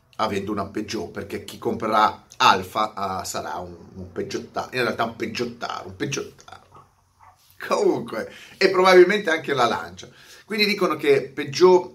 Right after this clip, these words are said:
eh, Peugeot, Alfa Romeo e Lancia continueranno a produrre macchine, che continueranno a investire in Italia, ma sapete, le parole, i fatti, eh, le parole, i fatti, più fatti che parole,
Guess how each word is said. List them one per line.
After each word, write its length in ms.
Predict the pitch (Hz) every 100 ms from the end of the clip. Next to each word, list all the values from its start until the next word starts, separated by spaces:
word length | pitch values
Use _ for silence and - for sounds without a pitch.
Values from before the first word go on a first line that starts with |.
| 127
eh, 80 |
Peugeot, 500 | 123 135 131 120 117
Alfa 220 | 135 135 156
Romeo 260 | 156 160
e 40 | 151
Lancia 340 | 151 139 127
continueranno 560 | 117 110 117 117 120 117
a 40 |
produrre 360 | 117 117 120 165
macchine, 520 | 185 185 214 - - - - - _
che 100 | 160
continueranno 680 | 156 185 180 175 165 160 151
a 40 |
investire 460 | 139 135 139 139 123
in 100 | 131
Italia, 580 | 139 185 185 185 - - _ -
ma 120 | 101
sapete, 600 | - - 110 - 76 - _ _ _ _ _ -
le 160 | 110
parole, 520 | - 98 95 98 92
i 40 | 95
fatti, 640 | - 95 95 - - -
eh, 720 | 196 214 214 214 214 214 202 -
le 120 | 120
parole, 540 | 101 110 113 117 117
i 80 | 107
fatti, 580 | - 117 127 127 - 104
più 180 | 101 170
fatti 460 | - 113 - 113
che 140 | - 104
parole, 720 | 117 151 156 107 98 - -